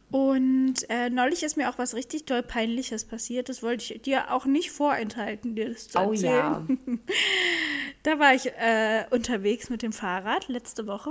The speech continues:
Speaker 1: Da war ich mal kurz in einer Einkaufsstraße und wollte mal diese wiedergewonnene Freiheit des, ich gehe in einen Laden ohne einen Termin
Speaker 2: <laughs>
Speaker 1: und ohne einen Test.
Speaker 2: Das ist krass.
Speaker 1: Und war
Speaker 2: Krasses
Speaker 1: völlig,
Speaker 2: Gefühl.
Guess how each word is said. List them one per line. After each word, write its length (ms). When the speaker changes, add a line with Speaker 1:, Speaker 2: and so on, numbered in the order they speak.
Speaker 1:
Da 120
war 120
ich 100
mal 140
kurz 400
in 140
einer 300
Einkaufsstraße 1080
und 220
wollte 460
mal 500
diese 440
wiedergewonnene 760
Freiheit 960
des, 300
ich 180
gehe 180
in 80
einen 200
Laden 540
ohne 320
einen 180
Termin 520
Speaker 2:
<laughs> 40
Speaker 1:
und 140
ohne 220
einen 180
Test. 500
Speaker 2:
Das 180
ist 100
krass. 260
Speaker 1:
Und 320
war 240
Speaker 2:
Krasses 160
Speaker 1:
völlig, 320
Speaker 2:
Gefühl. 200